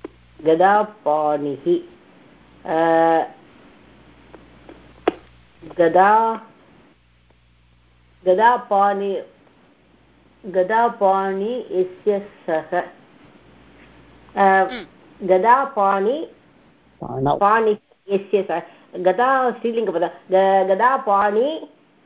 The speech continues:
Speaker 1: अ, पाणि यस्य सः।
Speaker 2: हम्म, अत्र, हम्म, चिन्तयतु गदा, हम्म,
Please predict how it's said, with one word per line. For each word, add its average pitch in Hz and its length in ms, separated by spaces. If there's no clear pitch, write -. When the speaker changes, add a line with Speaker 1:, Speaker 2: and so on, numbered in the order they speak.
Speaker 1:
अ, 202 100
पाणि 220 540
यस्य 196 320
सः। 160 220
Speaker 2:
हम्म, 269 100
अत्र, 262 200
हम्म, 247 640
चिन्तयतु 247 720
गदा, 220 520
हम्म, 202 220